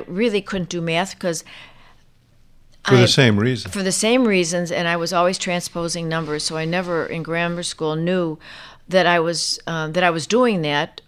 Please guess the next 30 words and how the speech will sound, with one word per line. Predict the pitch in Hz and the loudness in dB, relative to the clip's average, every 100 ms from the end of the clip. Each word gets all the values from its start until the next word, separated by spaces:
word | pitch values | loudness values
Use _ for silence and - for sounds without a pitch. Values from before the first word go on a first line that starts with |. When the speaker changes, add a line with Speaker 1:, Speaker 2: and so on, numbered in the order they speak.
| _ - - | _ -20 -4
Speaker 1:
I, | 170 165 - | -4 -2 -4
and | 170 | -2
that's, | 175 170 | -2 -2
but | 165 | -2
I, | 170 - | -2 -2
so | - | -2
I | 175 | 0
got | 170 | 0
my | 165 | -2
math | 165 175 - | 2 2 2
wrong | 160 151 | -2 0
all | 151 | 0
the | 147 | -2
time, | - 160 165 | -2 -4 0
but | 160 | 0
I | 156 151 - | 0 -2 -6
basically | - 170 - 156 160 | -4 -4 -4 -6 -6
got | 156 151 | -4 -6
through | - 214 170 | -6 -4 -2
it. | 117 - - - - | -4 -12 -16 -14 -8
But | - | -2
it | 233 | 2
was | 277 294 | 2 2
at | 269 | 0
George | 254 240 220 | 0 -2 -4
Williams | 262 277 170 160 - - - - - - - _ | -4 -2 -2 -2 -4 -6 -14 -20 -20 -20 -20 _
that | 208 | 2
I | 196 190 | 4 2
found | 190 190 214 262 - | 0 -2 0 -2 -2
out | 175 160 175 - - | -2 -2 -4 -6 -12